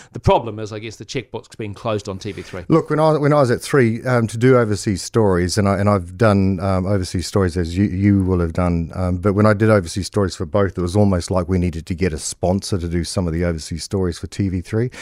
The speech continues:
Speaker 2: and, and that was, you know, in the first eleven years, and I loved both. I loved the opportunity to really scrape by and do the best stories we could with the limited resources. You know, sometimes I did Nightline for two years, wasn't invited to the party, but no big deal, don't hold any grudge.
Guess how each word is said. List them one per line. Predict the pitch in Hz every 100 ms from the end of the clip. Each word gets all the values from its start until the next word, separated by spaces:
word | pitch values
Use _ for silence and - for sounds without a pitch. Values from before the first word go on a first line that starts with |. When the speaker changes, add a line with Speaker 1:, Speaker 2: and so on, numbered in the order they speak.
| - - -
Speaker 2:
and, | 123 123
and | 135 139
that | 160 139
was, | 110 92 - -
you |
know, | 85
in | 80
the | 78
first | 104 92 -
eleven | 90 87 82
years, | 90 98 90
and | 107
I | 104
loved | 104 117 104 -
both. | 104 78 -
I | - 101
loved | 104 123 113
the | 110
opportunity | 104 - - 123 107 -
to | 92 90
really | 104 95
scrape | 80 - - 104 -
by | -
and | 98 98 104 92 90
do | 101
the | 87
best | 80 107 -
stories | - 110 98 87
we | 87 - _ _
could | - 107
with | 92 95
the | -
limited | 98 104 98 92
resources. | 90 85 98 98 - 107 95 - - - - -
You | 117
know, |
sometimes | 107 120 113 113 107 95 117
I | 113
did | 117 101
Nightline | 104 95 95
for | -
two | 90 -
years, | 101 98 110 123 - - - -
wasn't | 113 104
invited | 92 92 98 90
to |
the | 82
party, | 87 98 104
but | 98 92
no | 95
big | 87 80
deal, | 98 101
don't | 101 90
hold | 95 82
any | 85
grudge. | 95 107